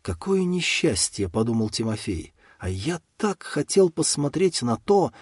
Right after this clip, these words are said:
как в огне исчезают порт, пирс и башня лорда моей драгоценной третьей сестры. Но теперь, кажется,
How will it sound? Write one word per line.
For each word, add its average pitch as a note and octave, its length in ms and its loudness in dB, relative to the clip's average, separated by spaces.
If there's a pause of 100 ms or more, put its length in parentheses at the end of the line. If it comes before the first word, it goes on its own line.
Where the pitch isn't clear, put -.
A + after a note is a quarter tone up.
(120)
как E3 240 -2
в B2 100 0
огне D3 560 0 (160)
исчезают D#3+ 880 2
порт, E3 460 2 (220)
пирс F#3 520 2 (140)
и C3+ 100 2
башня D3 640 0
лорда F#3+ 600 4 (160)
моей G3 480 2
драгоценной D#3 920 4
третьей A2+ 640 2
сестры. G2+ 800 -2 (240)
Но D#3 200 2
теперь, B2+ 420 4
кажется, A2+ 580 0